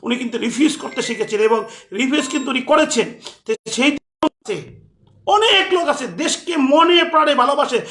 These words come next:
তাদের রক্তের মধ্যে দেশপ্রেম আছে। যেমন আমাদের মাননীয় প্রধান বিচারপতির মা ছিল একজন ভাষা সৈনিক, একজন মহিলা মানুষ হয়ে ভাষার নেতৃত্ব দিয়েছেন এবং উনি বিদেশে সেটেল হওয়ার পরে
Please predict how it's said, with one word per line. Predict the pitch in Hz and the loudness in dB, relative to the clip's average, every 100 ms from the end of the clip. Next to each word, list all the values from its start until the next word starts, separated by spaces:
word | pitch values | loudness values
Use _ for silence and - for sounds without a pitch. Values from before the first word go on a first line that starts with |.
| - - | -6 0
তাদের | 247 294 226 | 2 4 4
রক্তের | 269 - - 370 311 | 4 4 -2 0 2
মধ্যে | 311 262 | 2 2
দেশপ্রেম | 294 - 294 269 | 0 0 -2 -2
আছে। | 240 | -4
যেমন | 247 277 381 359 - _ | -2 2 2 0 -12 _
আমাদের | - 247 269 269 | 0 2 2 2
মাননীয় | 269 277 262 | 2 4 0
প্রধান | 254 254 269 269 | 0 2 4 2
বিচারপতির | 233 294 285 269 262 262 - - - | 0 0 0 0 -4 -6 -8 -14 -2
মা | 190 254 269 - | 2 4 4 0
ছিল | 247 240 | -2 -2
একজন | - 220 | -2 -4
ভাষা | 185 - - | -4 -6 -6
সৈনিক, | - 196 185 180 | -6 -6 -6 -8
একজন | 170 190 180 | -8 -10 -8
মহিলা | 208 254 285 311 | -2 0 2 0
মানুষ | 262 226 202 | 0 -4 -10
হয়ে | 135 - - _ 151 | -12 -16 -20 _ 0
ভাষার | 269 - 370 339 | 2 6 6 6
নেতৃত্ব | 330 - 381 - 349 | 4 0 -4 -2 -2
দিয়েছেন | 311 294 - 240 156 - _ _ - | 0 0 0 -2 -2 -14 _ _ -4
এবং | 233 302 320 | 2 4 4
উনি | 339 | 2
বিদেশে | 302 359 330 359 | 2 2 0 0
সেটেল | 320 320 320 | 0 2 4
হওয়ার | 302 330 | 4 4
পরে | 311 311 | 4 4